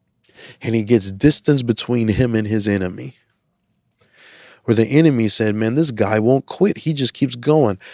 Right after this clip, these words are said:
You, you wanna know how to overcome a spiritual blockage? Keep digging. Because your enemy is gonna give up before you give up.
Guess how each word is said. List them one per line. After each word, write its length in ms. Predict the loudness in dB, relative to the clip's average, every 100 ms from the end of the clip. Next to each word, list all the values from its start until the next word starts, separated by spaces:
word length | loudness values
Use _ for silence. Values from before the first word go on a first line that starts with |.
| -20 _ _ 0
You, 180 | 2 2
you 300 | 2 2 4
wanna 220 | 6 6
know 180 | 6 4
how 160 | 4 4
to 60 |
overcome 600 | 6 4 4 0 0 -2
a 60 | -2
spiritual 560 | 0 2 2 2 -2
blockage? 720 | 0 2 2 0 -4 -4 -12 -16 _ _ _ _ _ _ _ _ _ _ _ _ _ _ _ _ _
Keep 300 | 0 2 2
digging. 460 | 2 2 0 -8 -14 _ _ _ _ _ _ _ _ _ _ _ _ -20 -12 -2
Because 540 | 0 4 4 2 -2 -12 -20 -20
your 380 | -8 0 2 4
enemy 400 | 4 4 2 0
is 80 |
gonna 240 | 0 0 0
give 300 | 2 2 2
up 200 | -2 0
before 380 | -4 0 -2 0
you 160 | -2
give 260 | -2 -4 -6
up. 200 | -10